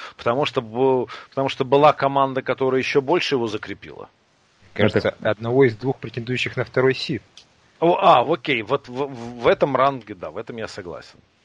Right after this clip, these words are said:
Speaker 3: Подождите, а кто на пе-, на первый сид у вас? Э,
Speaker 1: А, мы как раз
Speaker 3: Сан-Фран?
Speaker 1: переходим,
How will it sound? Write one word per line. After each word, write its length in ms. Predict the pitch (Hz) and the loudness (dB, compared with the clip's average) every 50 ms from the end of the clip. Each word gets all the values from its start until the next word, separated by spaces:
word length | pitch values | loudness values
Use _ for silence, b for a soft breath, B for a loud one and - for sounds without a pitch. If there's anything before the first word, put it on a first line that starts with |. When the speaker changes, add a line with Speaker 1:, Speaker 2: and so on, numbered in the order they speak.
| _ _ _ _ _ _ _ _ _ _ _ | _ _ _ _ _ _ _ _ _ _ _
Speaker 3:
Подождите, 460 | - 95 110 113 113 110 104 95 98 | -2 0 2 2 2 0 -2 0 0
а 80 | 92 98 | 2 2
кто 380 | - - 113 - 127 131 131 120 | 0 -2 -2 2 4 4 4 4
на 200 | 113 110 107 107 | 4 2 0 0
пе-, 240 | - - 117 107 90 | 0 0 2 2 2
на 140 | 95 98 98 | 2 0 -2
первый 360 | 101 110 101 92 85 87 87 | -2 -2 -2 -2 -2 -4 -8
сид 340 | - - - 76 71 - - | -10 -12 -16 -16 -12 -8 -6
у 80 | 78 | -4
вас? 220 | 78 78 69 69 - - - - | -2 -2 -4 -4 -6 -10 -14 -14
Э, 400 | 71 62 62 60 55 50 52 - | -14 -12 -12 -12 -12 -12 -6 -2
Speaker 1:
А, 140 | - 131 - | 2 2 4
мы 200 | 180 180 185 190 | 4 6 6 6
как 160 | 190 - 170 | 4 4 4
раз 100 | 196 233 | 4 4
Speaker 3:
Сан-Фран? 360 | 127 120 113 117 156 160 156 | 4 4 4 4 4 4 4
Speaker 1:
переходим, 320 | 151 240 247 - - 214 | 2 -2 -6 -6 -6 -6